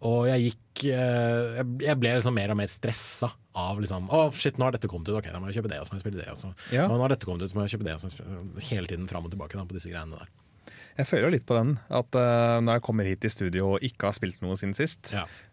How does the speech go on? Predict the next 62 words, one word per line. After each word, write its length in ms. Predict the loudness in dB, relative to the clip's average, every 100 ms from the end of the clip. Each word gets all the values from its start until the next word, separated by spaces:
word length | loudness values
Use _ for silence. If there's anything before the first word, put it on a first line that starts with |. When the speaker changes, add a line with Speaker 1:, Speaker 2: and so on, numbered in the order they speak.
| -10
Speaker 2:
så, 320 | -2 2 4 2
så 40 |
det 80 | 2
er 20 | 2
litt 100 | 0
sånn 80 | 0
å 80 | 0
skamme 260 | 0 2
meg, 300 | 0 0 2
og 360 | 2 2 2 2 0
hva, 400 | 2 2 4 0 -4 -16 -20 -20
<laughs> 460 | -20 -20 -20 -6 0
men, 200 | 2 4
eh, 300 | 4 4 2 -4
s-, 240 | -8 -8 -12 -14 -8 2
nå 140 | 4 6 6 4 -4 -8
har 120 | -2 0
jeg 80 | 2
sluttet 140 | 2
å 20 |
bry 80 | 2
meg 120 | 0 0
om 60 | 2
det, 80 | 2
liksom. 220 | 0 0 0
At, 140 | 4
eh, 280 | 6 6 4
Speaker 1:
Mm. 100 | -2 -12 -16 -2
Speaker 2:
det 100 | 0
føles 180 | 2 2
litt 160 | 2 2
deilig 340 | 2 4 4
å 20 | 2
bare 120 | 2
kon-, 180 | 0 -2
kunne 220 | -2 0
komme 160 | 0
hit 120 | 0 -2
og 60 |
si 120 | 0
at, 120 | 0 2
"Ja, 240 | 2 4
jeg 80 | 2
har 0 |
spilt 220 | 0 -2
et 60 | -2
spill 140 | -2
som 100 | -2
kom 140 | -2 -4
ut 100 | -2
for 160 | -2 0
en 160 | -2 -2
god 220 | 0 0
del 120 | 0
år 140 | 0 -2
siden 300 | -2 -2 -2
på 120 | 0
Nintendo 280 | 0 -2 -2
tre 160 | 0 0
D 80 | 2
S." 260 | 2 0
Speaker 1:
Ja. 140 | 0